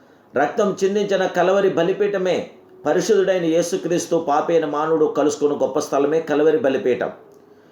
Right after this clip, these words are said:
నేడు మనకు ఒక బలిపీఠం ఉన్నది, అదే కలవరి బలిపీఠం. తప్పక మీరు దేవం గల దేవదేవుని ప్రార్థించండి, మీకు ప్రతిఫలం గల గొప్ప దేవుడు. ప్రార్థన ద్వారా గొప్ప విజయము, జయము మనం పొందగలదు.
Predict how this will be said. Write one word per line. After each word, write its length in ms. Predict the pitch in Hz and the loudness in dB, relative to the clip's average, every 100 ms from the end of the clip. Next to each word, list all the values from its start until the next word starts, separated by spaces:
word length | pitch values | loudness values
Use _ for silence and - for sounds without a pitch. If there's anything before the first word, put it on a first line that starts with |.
| - - _ _ - | -20 -20 _ _ -4
నేడు 320 | 143 190 214 | 0 2 2
మనకు 300 | 202 190 175 | 0 0 -2
ఒక 140 | 175 | -2
బలిపీఠం 580 | 170 156 190 202 220 196 | 0 0 0 2 0 0
ఉన్నది, 480 | 185 180 151 101 - 107 | -2 -2 -2 -4 -4 -2
అదే 320 | 127 170 160 | 2 4 2
కలవరి 440 | - 147 165 170 | 0 0 2 0
బలిపీఠం. 560 | - 147 143 147 135 87 - - | 0 -2 0 -2 -2 -8 -12 -4
తప్పక 320 | - - 233 | -2 -2 0
మీరు 220 | 190 185 | 0 0
దేవం 400 | 143 127 160 170 | 0 2 0 2
గల 120 | 170 | 0
దేవదేవుని 640 | 156 135 147 165 160 156 151 | 2 2 2 2 2 2 0
ప్రార్థించండి, 680 | - 123 160 190 - 147 - - - | -4 -4 -2 -4 -6 -8 -10 -18 -6
మీకు 240 | 123 143 131 | -2 -2 -4
ప్రతిఫలం 680 | - 147 202 202 190 175 | -4 -2 0 0 0 0
గల 220 | 165 151 | -2 0
గొప్ప 180 | 131 139 | -2 -2
దేవుడు. 380 | 127 131 104 90 - - _ _ _ _ - _ _ - _ - | 0 0 -2 -6 -16 -20 _ _ _ _ -20 _ _ -20 _ -4
ప్రార్థన 460 | 135 185 190 220 | 0 0 -2 -4
ద్వారా 220 | 208 208 202 | 0 0 0
గొప్ప 280 | 185 175 | -2 -2
విజయము, 580 | 175 156 170 185 180 190 | -2 -2 -2 -2 -2 -4
జయము 360 | 139 165 170 190 | 0 0 0 -2
మనం 220 | 170 156 - | -2 -4 -4
పొందగలదు. 500 | 143 147 139 110 | -2 0 0 -2